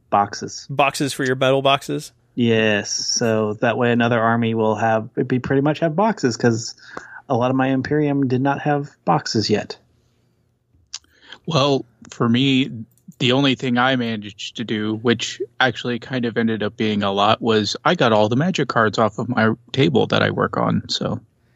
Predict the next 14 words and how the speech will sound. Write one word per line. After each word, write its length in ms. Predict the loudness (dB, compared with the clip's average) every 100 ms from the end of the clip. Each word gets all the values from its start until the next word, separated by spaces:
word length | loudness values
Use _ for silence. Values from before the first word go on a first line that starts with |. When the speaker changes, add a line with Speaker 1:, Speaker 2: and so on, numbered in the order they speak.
| 0
Speaker 3:
now 100 | 2
Speaker 2:
So 40 |
Speaker 3:
I 20 |
Speaker 2:
you 80 | 2
Speaker 3:
can 80 | 2
Speaker 2:
have 100 | 0
Speaker 3:
actually 240 | 0 -2
start 260 | 0 0 2
painting 260 | 0 2 2
things. 400 | 0 -6 -8 -6
<laughs> 40 |
Speaker 2:
Sweet. 520 | -2 0 2 2 -2 _ _ -20 -20 _
That 240 | 0 2
is, 100 | 2